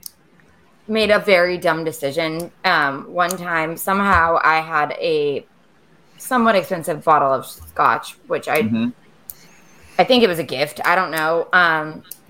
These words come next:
Speaker 1: and it was, like, the only alcohol left in my house. It was the night after work, and, like, some girls came over, whatever. And we, for some reason, were drunk and thought mixing it with cranberry and Sprite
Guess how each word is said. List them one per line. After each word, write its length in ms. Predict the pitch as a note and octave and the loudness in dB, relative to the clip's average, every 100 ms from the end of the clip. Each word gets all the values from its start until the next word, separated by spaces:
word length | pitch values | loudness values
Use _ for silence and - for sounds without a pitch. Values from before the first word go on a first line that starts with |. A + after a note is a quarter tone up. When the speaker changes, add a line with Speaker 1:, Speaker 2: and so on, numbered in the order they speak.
| - G#3 | -2 0
Speaker 1:
and 120 | G3+ | 2
it 20 | |
was, 100 | G3 | 0
like, 140 | F#3+ F#3+ | -2 -2
the 100 | - | 0
only 340 | G3+ G3+ G3 | 2 2 2
alcohol 420 | E3 F3+ F#3+ F3+ | 4 2 2 0
left 240 | D#3+ D#3 - | 0 -2 -4
in 80 | D#3+ | -6
my 80 | D3+ | -4
house. 240 | D3 D3 | -6 -6
It 40 | |
was 100 | D#3+ | -10
the 60 | D#3+ | -6
night 180 | D#3 D3 | -4 0
after 260 | C#3+ - | -2 -2
work, 400 | D3+ D3 D#3+ D#3 | -4 0 0 -2
and, 120 | D3 C#3+ | -6 -6
like, 120 | C#3 | -6
some 160 | E3 | -4
girls 300 | D#3+ A#3+ A3+ | 4 6 6
came 140 | A#3 A3+ | 2 -2
over, 160 | G3+ | -2
whatever. 500 | G3 A3+ G3 F3+ F#3 - _ _ - | 2 4 4 0 -4 -14 _ _ 0
And 380 | G3 F#3 F3+ G3+ - - _ _ | 2 2 0 -6 -20 -20 _ _
we, 200 | G#3 D#4 E4+ | -2 0 0
for 180 | F#4+ D#4+ | 0 0
some 300 | A#3+ G#3+ A3 | 2 0 0
reason, 320 | A3+ A3+ G#3+ | -6 -4 -2
were 80 | F#3 | 0
drunk 240 | E3 D#3+ | 0 -2
and 80 | F#3+ | 0
thought 240 | E3 D#3+ E3+ | 0 0 -2
mixing 320 | F3 - G3 | -8 -6 -4
it 100 | F#3 | -4
with 120 | - | -6
cranberry 520 | - F#3+ E3+ E3 D#3 D3+ | -2 0 2 4 2 2
and 100 | C#3+ | -6
Sprite 560 | - C3+ C3 F3+ - | 0 2 2 0 -4